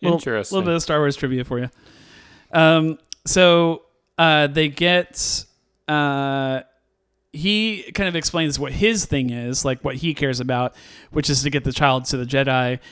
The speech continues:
Speaker 1: And in a little bit of a teaser, uh, Bo-Katan says, um, you know, "Yeah, you don't know anything about the Jedi, but I know a Jedi that you can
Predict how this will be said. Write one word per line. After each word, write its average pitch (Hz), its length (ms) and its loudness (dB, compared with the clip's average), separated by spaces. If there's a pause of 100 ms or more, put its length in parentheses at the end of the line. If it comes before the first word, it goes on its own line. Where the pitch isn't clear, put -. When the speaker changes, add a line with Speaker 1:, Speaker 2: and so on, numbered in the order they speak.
(260)
Speaker 1:
And 139 460 2
in 156 80 2
a 143 40 4
little 151 180 4
bit 180 120 2
of 180 60 -2
a 190 60 -2
teaser, 180 840 -2
uh, 143 160 2
Bo-Katan 143 480 -2
says, 143 420 0 (400)
um, 131 520 0 (120)
you 156 100 -2
know, 135 360 0
"Yeah, 151 280 2
you 143 160 -2
don't 160 140 -4
know 156 80 -2
anything 147 240 -2
about 131 180 -4
the 127 60 -10
Jedi, 135 580 -2
but 143 260 -6
I 147 180 0
know 151 300 -2 (100)
a 143 80 -4
Jedi 123 560 -8 (240)
that 131 320 -6 (140)
you 135 140 -6
can 123 240 -12